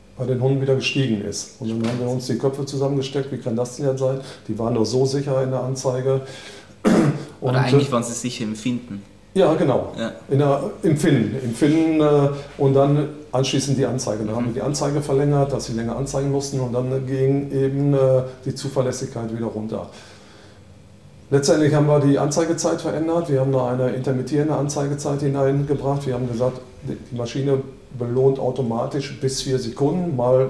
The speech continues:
Speaker 1: direkt bei null, mal bei einer halben Sekunde, mal bei drei Sekunden, wieder bei null, mal bei vier Sekunden. Und das hat letztendlich dazu geführt, dass die Zuverlässigkeit wieder gestiegen ist. Das heißt also,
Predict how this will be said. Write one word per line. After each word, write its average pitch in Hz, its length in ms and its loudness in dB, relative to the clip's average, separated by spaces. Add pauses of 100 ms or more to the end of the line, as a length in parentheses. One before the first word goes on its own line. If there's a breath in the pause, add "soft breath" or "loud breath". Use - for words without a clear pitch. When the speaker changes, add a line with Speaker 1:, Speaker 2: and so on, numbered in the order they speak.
Speaker 1:
direkt 131 460 -2 (260 loud breath)
bei 110 120 -6
null, 156 380 0
mal 120 220 -2
bei 117 100 -2
einer 110 160 -2
halben 147 200 2
Sekunde, 135 420 0
mal 120 160 -2
bei 107 100 -2
drei 110 220 0
Sekunden, 131 480 -2 (240 loud breath)
wieder 110 160 0
bei 107 160 0
null, 139 340 4
mal 117 180 -2
bei 107 120 -4
vier 135 240 -2
Sekunden. 143 500 0 (340 loud breath)
Und 117 140 -4
das 127 160 -2
hat 135 140 0
letztendlich 131 400 -2
dazu 127 320 -4
geführt, 127 320 -6
dass 123 140 -4
die 123 100 -2
Zuverlässigkeit 131 720 -2
wieder 123 120 -4
gestiegen 160 460 -2
ist. 101 220 -6
Das 117 140 -8
heißt 127 320 -6
also, 127 260 -2